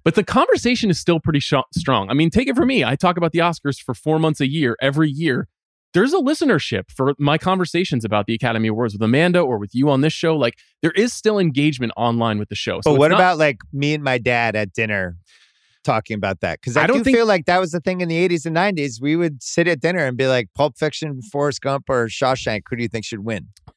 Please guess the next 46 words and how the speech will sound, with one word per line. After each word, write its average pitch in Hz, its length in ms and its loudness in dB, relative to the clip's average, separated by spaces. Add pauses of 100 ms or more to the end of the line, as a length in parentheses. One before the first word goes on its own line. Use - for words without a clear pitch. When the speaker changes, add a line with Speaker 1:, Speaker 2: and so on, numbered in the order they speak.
(120)
Speaker 1:
I 123 60 0
mean, 135 180 6
no 135 120 6
disrespect 147 500 0
to 139 40 -8
Doctor 135 300 0
Bill, 170 140 -2
but 113 120 -4
I 107 60 -4
don't 135 100 -4
think 151 140 -10
the 123 80 -4
Academy 123 320 -4
gives 143 180 -8
a 110 80 -6
fuck - 220 -10
about - 160 -12
your 65 80 -12
dad. - 340 -8
You 135 120 2
know, 143 80 4
<laughs> - 20 4
Speaker 2:
Yeah, 95 160 2
Speaker 1:
like, - 220 4
Speaker 2:
I - 60 2
Speaker 1:
I - 40 2
Speaker 2:
guess 104 80 2
Speaker 1:
just - 100 -10
Speaker 2:
they 92 60 0
Speaker 1:
don't 90 100 2
Speaker 2:
don't. 85 100 -2
Speaker 1:
think 214 120 -6
they 180 140 2
care. 190 360 -2 (220)
I 143 80 0
think 196 160 -2
they 196 100 2
care 147 240 2
about 147 200 0
people 135 240 -6
who 127 100 -2
are - 120 -4
under 120 220 -2
fifty 135 300 -6
years 117 280 0
old. 98 280 0